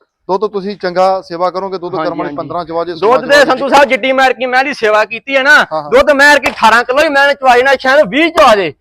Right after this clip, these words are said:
Speaker 1: ਹਾਂ, ਹਾਂ।
Speaker 2: ਜਿੱਡੀ ਆਪਾਂ ਮੈਂ ਦੀ ਫੁੱਲ ਸੇਵਾ ਕੀਤੀ ਆ।
Speaker 1: ਹਾਂ।
Speaker 2: ਗਾੜੀ ਅਜੇ ਮੈਂ ਵਾ ਜੇ ਹ-, ਹਫ਼ਤਾ ਤੁਸੀਂ ਲਾ ਲਓ ਕਿ ਦਿਨ ਪੂਰੇ ਹੋਣ ਚ ਪਿਆ ਵਾ।
Speaker 1: ਹੂੰ, ਹੂੰ,
Speaker 2: ਜਿੱਦਣ ਮੈਂ ਨੇ ਆਪਦੇ ਆਵਾਂ ਧਾਵਾਂ ਦੇ ਆ ਗਈ, ਫਿਰ ਮੈਂ ਗੱਲਾਂ ਕਰੂਗੀ।
Speaker 1: ਹੂੰ, ਨਹੀਂ ਵੀ ਕੋਈ ਸ਼ੱਕ ਨੀ ਗਾ।
Speaker 2: ਹਾਂਜੀ, ਹਾਂਜੀ।
Speaker 1: ਸੋ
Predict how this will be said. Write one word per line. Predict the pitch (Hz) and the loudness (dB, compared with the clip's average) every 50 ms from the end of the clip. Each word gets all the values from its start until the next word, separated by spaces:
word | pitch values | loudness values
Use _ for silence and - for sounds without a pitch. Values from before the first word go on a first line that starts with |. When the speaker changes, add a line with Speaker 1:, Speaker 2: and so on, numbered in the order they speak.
| - | -10
Speaker 1:
ਹਾਂ, | 156 160 | -10 -8
ਹਾਂ। | 156 | -6
Speaker 2:
ਜਿੱਡੀ | 160 247 - 262 262 | -6 -8 -6 -2 0
ਆਪਾਂ | 269 269 262 269 269 269 | 2 2 2 2 0 2
ਮੈਂ | 247 254 269 277 | 2 2 0 0
ਦੀ | 302 | -2
ਫੁੱਲ | 208 - 226 226 226 226 | -2 0 0 0 0 0
ਸੇਵਾ | 220 233 226 226 220 226 | 0 2 2 4 4 2
ਕੀਤੀ | 226 226 208 - - 214 214 | 2 -2 -8 -8 -6 -2 0
ਆ। | 196 160 135 - - - | 0 0 0 -2 -8 -18
Speaker 1:
ਹਾਂ। | 151 143 135 | -18 -12 -2
Speaker 2:
ਗਾੜੀ | - 226 240 262 285 302 | 0 2 2 4 4 4
ਅਜੇ | 285 277 269 | 4 4 2
ਮੈਂ | 240 247 269 294 | 2 2 4 4
ਵਾ | 311 302 | 4 4
ਜੇ | 294 294 277 - - | 4 2 0 -2 -6
ਹ-, | - | -12
ਹਫ਼ਤਾ | - _ _ _ - - 254 269 262 - 226 240 | -12 _ _ _ 0 0 0 0 2 2 2 2
ਤੁਸੀਂ | 254 269 254 269 | 2 2 -2 0
ਲਾ | 269 277 | 2 2
ਲਓ | 269 294 | 2 2
ਕਿ | 294 302 | 2 2
ਦਿਨ | 202 247 269 285 | 0 0 0 0
ਪੂਰੇ | 277 - 254 269 294 302 | -2 -4 -4 0 2 4
ਹੋਣ | 277 254 262 247 | 4 4 4 2
ਚ | - - | 2 0
ਪਿਆ | 254 - 190 190 220 240 | -2 0 2 4 4 6
ਵਾ। | 247 214 165 - - - | 6 4 2 0 -2 -16
Speaker 1:
ਹੂੰ, | 175 180 | -20 -18
ਹੂੰ, | 165 170 165 | -14 -6 -4
Speaker 2:
ਜਿੱਦਣ | 214 214 - 269 285 | -2 0 0 0 0
ਮੈਂ | 269 254 254 262 285 | 0 0 2 2 2
ਨੇ | 285 285 | 2 2
ਆਪਦੇ | 269 262 277 240 | 2 2 2 0
ਆਵਾਂ | 247 247 262 269 269 | 0 2 0 0 2
ਧਾਵਾਂ | 302 285 269 254 240 | 0 2 2 2 4
ਦੇ | 240 | 4
ਆ | 233 226 | 4 4
ਗਈ, | 247 285 | 4 2
ਫਿਰ | 269 233 269 262 | 0 0 0 0
ਮੈਂ | 254 240 254 269 | 0 0 0 -2
ਗੱਲਾਂ | 240 240 226 220 220 220 | 0 0 -2 -2 -2 -4
ਕਰੂਗੀ। | 190 220 240 277 254 208 175 - _ _ - 180 | -2 -2 -2 -2 -4 -6 -8 -10 _ _ -18 -16
Speaker 1:
ਹੂੰ, | 190 190 185 170 156 139 120 107 98 _ _ _ _ _ - - | -14 -14 -14 -14 -16 -20 -20 -20 _ _ _ _ _ _ -12 -8
ਨਹੀਂ | 180 190 185 151 | -8 -8 -8 -10
ਵੀ | 135 123 - _ | -12 -18 -16 _
ਕੋਈ | - 196 196 | -6 -6 -4
ਸ਼ੱਕ | 147 175 180 170 - | -2 -4 -4 -4 -4
ਨੀ | 165 160 143 | -10 -12 -12
ਗਾ। | 139 127 _ _ - | -14 -14 _ _ -4
Speaker 2:
ਹਾਂਜੀ, | 196 185 175 170 175 175 | -4 -4 -4 -4 -4 -6
ਹਾਂਜੀ। | 165 156 139 - | -6 -6 -6 -8
Speaker 1:
ਸੋ | 160 160 156 160 160 160 165 160 | -8 -8 -8 -8 -10 -14 -18 _